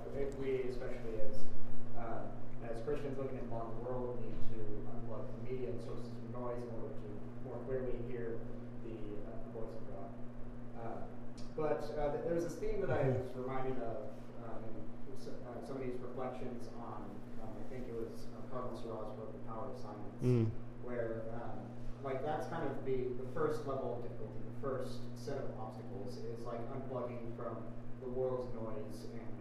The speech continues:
Speaker 1: going into that place of solitude. But then
Speaker 2: Mm-hmm.
Speaker 1: it's, there seemed to be a section in which,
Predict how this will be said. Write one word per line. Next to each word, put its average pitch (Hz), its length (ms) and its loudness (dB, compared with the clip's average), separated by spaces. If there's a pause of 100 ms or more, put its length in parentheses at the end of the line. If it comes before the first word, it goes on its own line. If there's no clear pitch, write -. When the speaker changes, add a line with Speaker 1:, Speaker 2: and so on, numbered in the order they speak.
(140)
Speaker 1:
going 120 220 -4
into 113 240 -6
that 120 240 -8
place 120 160 -6
of - 100 -8
solitude. - 560 -4 (480)
But 143 160 -2
then 120 160 2
Speaker 2:
Mm-hmm. 110 180 6 (380)
Speaker 1:
it's, - 220 -6 (400)
there 156 100 0
seemed - 240 -2
to - 60 -4
be 147 100 0
a 135 100 -2
section 127 640 -4
in 117 360 -6
which, 120 360 -6